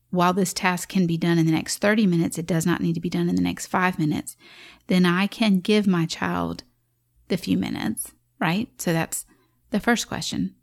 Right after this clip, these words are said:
that I ask myself. But if the answer is no, this must get done right now. It cannot, you know, if I'm in the middle of cooking pancakes, I cannot stop flipping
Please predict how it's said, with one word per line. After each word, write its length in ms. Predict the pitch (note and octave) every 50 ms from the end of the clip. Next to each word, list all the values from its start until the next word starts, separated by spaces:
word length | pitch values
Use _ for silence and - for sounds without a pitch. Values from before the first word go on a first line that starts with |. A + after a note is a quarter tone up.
| _
that 100 | - D#3+
I 60 | E3+ E3
ask 180 | D#3 E3 -
myself. 460 | - - E3+ - - - - - _ _ _ _ _ _ _ _ _ _
But 560 | A3+ G#3 C#4+ F4 D4+ F3 D3 - - - - - -
if 140 | G3 -
the 160 | - G#3 G#3+ A3+
answer 180 | A3+ A3+ -
is 100 | G#3 G3
no, 380 | G3+ G#3 A#3 G#3+ - - - - -
this 160 | G3+ A3 -
must 260 | A3+ A3+ A#3+ B3 -
get 160 | - A#3+ A3 -
done 280 | F#3+ F#3 F3+ F3+ - -
right 340 | F3+ F3+ F#3 G3+ C4 C#4
now. 380 | - F3 D#3 - F#3 G3+ A3 - - _ _ _ _ -
It 140 | F3 E3+
cannot, 480 | - - G#3 G#3+ G#3+ A3+ A3+ A#3+ - - - - - - -
you 100 | - G#3
know, 80 | G3 F#3
if 80 | F3
I'm 140 | G#3 G#3+ A3
in 100 | A#3+ A3+
the 40 | G#3
middle 240 | G3 G3+ G3+ G3+ F#3+
of 100 | F3+ F#3
cooking 300 | - A3 - - F#3+ F#3+
pancakes, 440 | - G#3+ G#3+ G3+ - F#3 F3 - -
I 60 | - -
cannot 400 | - - G3+ G3 G3 G3 - -
stop 420 | - - - G3 F#3 - - -
flipping 500 | - A3+ G#3 G3+ - G3 F#3+ F3 F3 E3